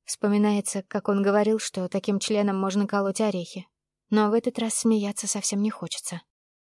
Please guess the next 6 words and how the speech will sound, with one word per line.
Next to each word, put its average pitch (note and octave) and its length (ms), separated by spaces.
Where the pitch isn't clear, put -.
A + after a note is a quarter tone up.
«На - 160
колени», — F3+ 540
сиплым G#3 500
голосом G3+ 420
командует G3+ 540
Денис, F3+ 420